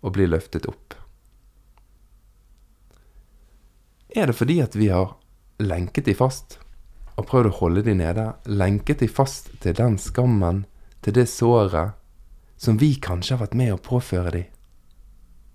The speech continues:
Kanskje det er frykten for at den historien jeg har fortalt,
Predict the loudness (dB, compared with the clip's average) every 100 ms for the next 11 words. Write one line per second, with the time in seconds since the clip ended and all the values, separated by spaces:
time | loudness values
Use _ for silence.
0 | -20 _ -20 -20 -20 -20 -12 -6 -4 -2
1 | 0 0 0 -4 -6 -4 -2 -2 -4 -20
2 | -20 -20 -20 -20 -20 -20 -20 -20 -20 -20
3 | -20 -10 -4 -2 0 0 0 0 4 4
4 | 4 2 0 0 0 -2 -4 -8 -8 -8
5 | -10 -20